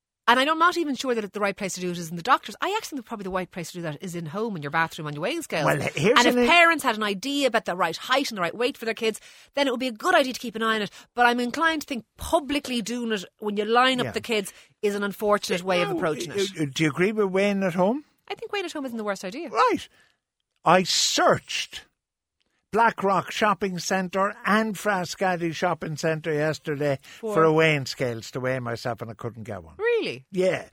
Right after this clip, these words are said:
Speaker 1: That's strange.
Speaker 2: Instead, I put a dollar into the machine in Boots, and it handed me a bit of paper which said I'm, my, I'm, I'm an inch smaller than I thought I was, but I'm happily a lot lighter than I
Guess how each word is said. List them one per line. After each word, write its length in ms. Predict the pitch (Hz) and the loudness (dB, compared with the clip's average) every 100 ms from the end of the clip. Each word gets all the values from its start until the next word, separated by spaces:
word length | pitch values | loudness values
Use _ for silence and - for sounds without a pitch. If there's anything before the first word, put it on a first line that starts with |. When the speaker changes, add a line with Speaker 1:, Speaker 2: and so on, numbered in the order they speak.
| - | -8
Speaker 1:
That's 160 | 523 | -8
strange. 160 | - 156 | -2 0
Speaker 2:
Instead, 460 | 131 127 208 226 220 | 0 2 4 4 2
I 60 | |
put 280 | 175 175 165 | 0 0 0
a 80 | 143 | -2
dollar 480 | 131 180 190 180 170 | 2 4 4 4 2
into 400 | 175 156 143 139 | 0 -2 -2 -8
the 80 | 143 | -6
machine 460 | 143 - 160 147 | -6 -2 -2 -2
in 60 | 127 | -4
Boots, 640 | - 170 180 156 - - - _ _ _ _ | 2 2 2 -2 -6 -6 -12 _ _ _ _
and 300 | 165 147 147 | 2 2 2
it 120 | 143 - | -2 -4
handed 400 | 156 143 156 143 | -2 0 -2 -2
me 80 | 147 | -2
a 60 | 135 | -2
bit 160 | 139 | -4
of 80 | 135 | -2
paper 340 | 151 143 143 | 0 0 -2
which 220 | 120 123 - | -6 -6 -4
said 260 | 143 131 | -2 0
I'm, 280 | 131 123 113 _ | -2 -2 -8 _
my, 240 | 135 127 123 | -4 -4 -4
I'm, 360 | 127 131 120 - - - | -6 -4 -6 -10 -20 -10
I'm 140 | 139 135 | -4 -2
an 80 | |
inch 380 | 135 143 120 - | 0 -2 -4 -8
smaller 420 | - 147 143 135 123 | -2 0 0 0 -4
than 140 | 131 | -4
I 120 | 123 | -4
thought 340 | 107 135 139 123 | -2 0 0 0
I 60 | |
was, 520 | 120 120 120 117 - - - - | -2 0 0 -2 -6 -12 -20 -10
but 120 | - 131 | -4 -2
I'm 120 | 127 | 0
happily 500 | 123 147 139 131 131 | 2 4 2 0 0
a 60 | 131 | 2
lot 320 | 131 131 127 | 2 2 2
lighter 420 | 143 147 131 117 110 | 2 2 0 -4 -4
than 120 | 120 | -4
I 180 | 123 | -2